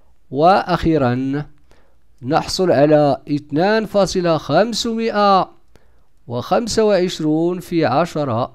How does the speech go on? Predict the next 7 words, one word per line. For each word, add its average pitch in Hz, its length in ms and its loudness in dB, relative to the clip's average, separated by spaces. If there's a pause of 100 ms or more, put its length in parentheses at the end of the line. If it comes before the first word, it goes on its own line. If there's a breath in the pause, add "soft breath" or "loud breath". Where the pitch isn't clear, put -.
أس 151 400 -4 (800)
ناقص 143 560 -4 (280)
ثلاثة. 180 420 4 (640 soft breath)
نمر 165 720 0
إلى 147 520 0
السؤال 135 560 -2 (320)
الموالي. 175 500 0